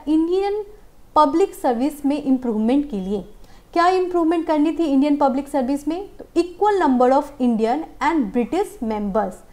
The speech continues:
जी हाँ, equal number of Indian and British member को लाना है। और ये commission कब आया था, नाइनटीन ट्वेंटी थ्री में। तो ध्यान रखें, ली commission related किससे है,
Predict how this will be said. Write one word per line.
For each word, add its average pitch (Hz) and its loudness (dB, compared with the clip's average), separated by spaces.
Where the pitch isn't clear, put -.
जी 233 2
हाँ, 226 -6
equal 392 2
number 262 4
of 285 0
Indian 247 0
and 254 2
British 214 -2
member 208 -2
को 302 -4
लाना 208 -2
है। 202 -8
और 220 0
ये 269 2
commission 349 0
कब 240 6
आया 311 6
था, 339 0
नाइनटीन 285 -2
ट्वेंटी 220 -2
थ्री 214 -4
में। 190 -6
तो 254 -6
ध्यान 302 2
रखें, 403 -4
ली 302 2
commission 294 0
related 269 -2
किससे 302 -6
है, 339 -4